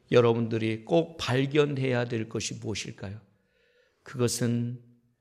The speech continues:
하나님을 발견하는 것이고 하나님 앞에 내가 누구인지를 발견하는 것이고 그리고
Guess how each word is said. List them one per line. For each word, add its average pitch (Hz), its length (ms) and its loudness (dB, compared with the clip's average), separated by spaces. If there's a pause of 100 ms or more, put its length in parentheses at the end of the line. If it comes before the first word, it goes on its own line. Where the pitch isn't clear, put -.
(220)
하나님을 123 760 0
발견하는 117 540 -8
것이고 - 280 -18 (1300)
하나님 139 580 4
앞에 131 460 2
내가 135 580 2
누구인지를 147 840 -2
발견하는 123 560 -8
것이고 - 320 -12 (1080)
그리고 98 600 -8